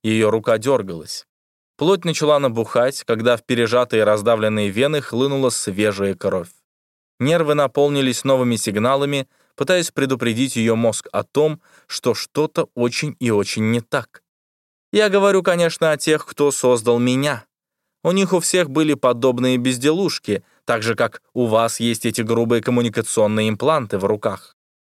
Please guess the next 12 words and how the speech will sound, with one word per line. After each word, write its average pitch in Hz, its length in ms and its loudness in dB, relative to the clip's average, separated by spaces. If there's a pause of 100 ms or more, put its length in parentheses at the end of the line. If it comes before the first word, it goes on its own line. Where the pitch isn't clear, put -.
(200)
Однако 170 420 0
безделушки 160 600 0
богов 147 420 2
не 151 120 -2
только 180 340 0
принимали 110 460 0
сообщения, 113 840 -4 (300)
они 117 260 0
делали 113 340 2
своих 113 360 -2
обладателей 104 720 0 (240)
бессмертными. 107 840 -4